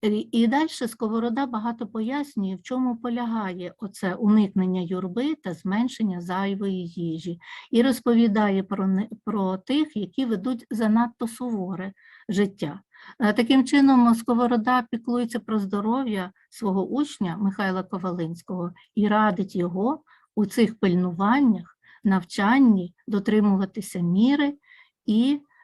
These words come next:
е, не виснажувати власне тіло. Ну, а тепер можемо розглянути оці досконалі чесноти: віра, надія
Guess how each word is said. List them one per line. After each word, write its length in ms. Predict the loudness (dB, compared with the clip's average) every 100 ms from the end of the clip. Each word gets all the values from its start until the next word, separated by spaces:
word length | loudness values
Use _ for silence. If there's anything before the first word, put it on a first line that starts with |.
| -6
е, 460 | -4 -2 -2 -4 -4
не 320 | 0 2 4
виснажувати 1040 | 2 0 0 0 0 -2 -6 -8 -6 -8 -8 _ _
власне 560 | -4 -2 -2 -4 -6 -6
тіло. 500 | -6 -6 -4 -10 -16 _ _ _ _ _ _ _ _ _ _ _ _ _ _ _ 2
Ну, 160 | 4 4
а 120 | 2
тепер 560 | 0 -2 2 2 0 2
можемо 440 | 4 4 2 0
розглянути 880 | 0 -2 -2 0 2 0 -2 -4 -4 -6
оці 280 | -8 -6
досконалі 680 | -6 -6 -6 -4 -4 -4 -6
чесноти: 720 | -8 -14 -2 -2 0 -4 -6
віра, 420 | -4 -4 -4 -2
надія 680 | -4 -6 -8 -4 -2 -2 -4